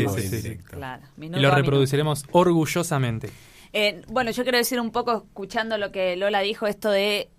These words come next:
Speaker 3: eh, digamos, a mí como que me enoja, ¿no? Obvio, como mujer hablar mucho del tema, eh, esto de cómo nos tildan de exageradas, de feminazi, el término. Pero si no te enoja esto,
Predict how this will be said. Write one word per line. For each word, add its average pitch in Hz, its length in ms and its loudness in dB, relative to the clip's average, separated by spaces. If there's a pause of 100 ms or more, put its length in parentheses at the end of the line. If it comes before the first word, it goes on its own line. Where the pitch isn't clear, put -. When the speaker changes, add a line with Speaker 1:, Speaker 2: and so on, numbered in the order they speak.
Speaker 3:
eh, 143 480 -6 (760)
digamos, 175 460 0
a 202 80 2
mí 247 160 -2
como 262 180 2
que 220 140 2
me 196 100 -2
enoja, 208 340 2
¿no? 170 260 -2
Obvio, 165 200 -4
como 165 220 -8
mujer 185 320 -2
hablar 175 300 -2
mucho 185 240 -4
del 190 140 0
tema, 247 440 0 (420)
eh, 160 520 0 (120)
esto 202 280 0
de 196 420 0
cómo 180 220 -2
nos 175 200 -2
tildan 190 480 0
de 175 60 -2
exageradas, 170 720 -2
de 160 140 -8
feminazi, 165 960 -6
el 156 160 -10
término. 160 640 -8 (600)
Pero 190 180 2
si 196 160 -2
no 277 160 -2
te 277 80 0
enoja 240 480 0
esto, 208 420 -2